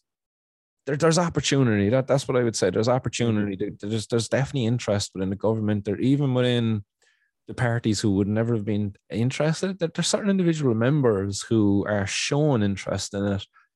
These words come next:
Speaker 1: Um, so there's, there's promise in that then as well. You have to hope that these people are going back, trying to maybe educate the, their own party as to the benefits of changing certain aspects of the law, if, if, if, uh, you know, even the wider aspects of it.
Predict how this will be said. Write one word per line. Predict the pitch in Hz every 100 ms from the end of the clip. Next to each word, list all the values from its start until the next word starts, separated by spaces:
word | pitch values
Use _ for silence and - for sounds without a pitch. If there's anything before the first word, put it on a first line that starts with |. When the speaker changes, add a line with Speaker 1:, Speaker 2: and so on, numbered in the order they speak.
| _
Speaker 1:
Um, | 95 95 95 98 104 98 85
so | 110
there's, | 120 - -
there's | 135
promise | - - 170 175 -
in | 139
that | 143 139
then | 117
as | 110
well. | 117 123
You | 110
have | 120
to | 117
hope | 113 110
that | 87
these | 110 -
people | 110 98
are |
going | 92 98 98
back, | 107 110 -
trying | 113
to | 104 98 -
maybe | 101 98
educate | 107 123 - 120 117 _ -
the, | 117 110 -
their | 107
own | 107 120
party | 117 117 110
as | 101 98
to | 98
the |
benefits | - 92 107 - 127 -
of | 104
changing | - 107 110 120
certain | - 123 113
aspects | 123 - 123 -
of | 107
the | 120
law, | 120 120
if, | 117 117
if, | 107 104 - 117
if, | 104 -
uh, | 107 110 107 - - _ -
you | 92
know, | -
even | 101 98 101
the | 90
wider | 95 101 104
aspects | 104 - 107 -
of | 104
it. | 107